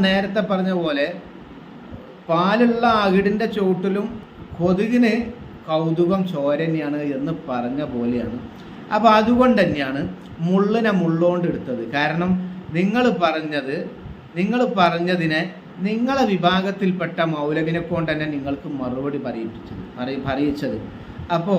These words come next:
എനിക്കിതിൽ റമദാൻ മാസമല്ലേ, വല്ലാതെ ഒന്നും പറയാനൊന്നുമില്ല. ഞാനിത് കുറേ മൻസൂർ മണ്ണാർക്കാട് എന്ന് പറഞ്ഞ മഹാവ്യക്തിക്ക് മറുപടി കുറച്ച് മുമ്പ് ഞാൻ അങ്ങോട്ടും ഇങ്ങോട്ടൊക്കെ പറഞ്ഞതാണ്.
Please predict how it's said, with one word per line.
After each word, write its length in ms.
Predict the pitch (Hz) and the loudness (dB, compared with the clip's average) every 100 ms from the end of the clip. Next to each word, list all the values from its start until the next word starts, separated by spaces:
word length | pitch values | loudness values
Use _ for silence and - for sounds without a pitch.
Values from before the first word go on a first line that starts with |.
| 131 - - - - | 0 -6 -12 -16 -6
എനിക്കിതിൽ 420 | 214 240 240 214 208 165 - - - | -4 0 0 2 2 0 -2 -8 -2
റമദാൻ 280 | 170 185 190 | 2 4 4
മാസമല്ലേ, 380 | 196 185 156 143 147 | 4 2 2 2 2
വല്ലാതെ 300 | 151 165 170 | 2 2 2
ഒന്നും 140 | 160 151 139 | 0 -2 -2
പറയാനൊന്നുമില്ല. 640 | 135 151 160 143 123 120 131 - - - - 160 | 0 0 0 -2 0 0 -2 -8 -16 -18 -8 0
ഞാനിത് 280 | 180 202 170 | 2 4 2
കുറേ 220 | 170 185 196 160 - - - 151 | 4 6 6 4 -2 -10 -16 -10
മൻസൂർ 360 | 151 160 180 185 185 | -4 -4 0 2 4
മണ്ണാർക്കാട് 580 | 180 175 175 175 180 175 | 4 2 0 0 2 2
എന്ന് 120 | 170 170 | 2 0
പറഞ്ഞ 200 | 165 165 156 - - - 147 | -2 -2 -4 -6 -16 -12 -8
മഹാവ്യക്തിക്ക് 800 | 151 165 160 156 - 147 156 147 - 131 | -2 -2 0 -2 -6 -10 -6 -6 -6 -8
മറുപടി 460 | 135 143 151 165 165 131 - | -4 -2 0 2 0 -2 -6
കുറച്ച് 240 | 139 131 151 143 | -10 -8 -6 -6
മുമ്പ് 360 | 143 160 160 151 - 135 | -4 -4 -4 -4 -6 -8
ഞാൻ 160 | 131 143 147 | -6 -4 -4
അങ്ങോട്ടും 280 | 139 139 143 | -4 -4 -4
ഇങ്ങോട്ടൊക്കെ 340 | 139 139 139 - | -6 -6 -8 -2
പറഞ്ഞതാണ്. 560 | 139 143 165 170 131 | 0 2 4 4 2